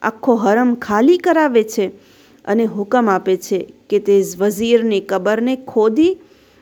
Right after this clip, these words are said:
અને તેના મયતને બહાર કાઢી નાખવામાં આવે. જ્યારે લોકોએ તે કબરને ખોદી તો જોયું કે તેના અંદર બળેલી રાખના સિવાય કાંઈ જ ન હતું.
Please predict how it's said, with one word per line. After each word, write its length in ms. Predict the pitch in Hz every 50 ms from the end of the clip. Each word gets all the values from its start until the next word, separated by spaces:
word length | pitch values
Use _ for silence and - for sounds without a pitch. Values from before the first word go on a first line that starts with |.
| _ _
અને 220 | - 202 214 208 202
તેના 280 | 208 208 208 202 196
મયતને 640 | 196 196 220 190 185 202 214 277 277 277 - 339 320
બહાર 480 | 226 202 185 208 208 208 202 254 262 254
કાઢી 340 | 262 - 208 214 202 190
નાખવામાં 540 | 185 190 180 180 - - 190 190 190 185 180
આવે. 180 | 180 175 185 175 - - _ _ _ _ _ _ _ _ _
જ્યારે 260 | - 233 214 208 202 190
લોકોએ 500 | 190 196 202 208 - - 233 220 208 196
તે 140 | 202 208
કબરને 520 | 196 196 - 196 196 214 226 214 208 214 202
ખોદી 480 | 202 - - 226 214 220 214 302 311
તો 160 | 302 - 226 202
જોયું 400 | - - 202 196 208 240 277 262
કે 120 | - 196
તેના 300 | 185 - 190 190 196 185
અંદર 440 | - - 190 190 196 202 254 247 247
બળેલી 440 | 202 180 185 202 214 220 220 214 196
રાખના 560 | 175 196 196 208 220 220 - 226 220 208 196
સિવાય 380 | 196 - - - 247 254 262
કાંઈ 340 | 254 262 - 269 285 285 285
જ 140 | 247 - 190
ન 120 | 180 175
હતું. 480 | 165 170 170 185 165 165 - 170 175 196